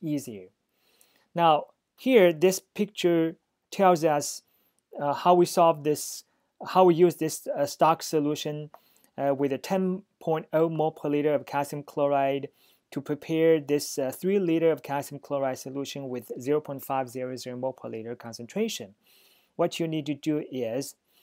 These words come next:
well, you just need to use zero point one five zero liter of this ten point oh mole per liter stock solution, add that into a three liter volumetric flask,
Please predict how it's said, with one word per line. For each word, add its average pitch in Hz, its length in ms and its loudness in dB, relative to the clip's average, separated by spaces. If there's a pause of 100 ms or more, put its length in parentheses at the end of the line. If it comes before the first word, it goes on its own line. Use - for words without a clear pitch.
(140)
well, 156 300 6
you 180 460 4
just 180 420 2
need 175 240 -2
to 165 100 -4
use 151 540 0
zero 151 380 0
point 156 300 -8
one 151 260 -2
five 139 540 -2
zero 139 420 0
liter 165 600 2 (440)
of 139 280 0
this 151 420 -2 (140)
ten 185 240 -4
point 175 320 -4
oh 156 480 2 (720)
mole 160 260 0
per 165 180 -4
liter 151 320 0
stock 180 400 0
solution, 170 640 -6 (800)
add 196 420 0
that 180 220 2
into 170 520 -2
a 147 360 -2 (1040)
three 233 360 -2
liter 180 400 4
volumetric 156 760 -2
flask, 196 600 -8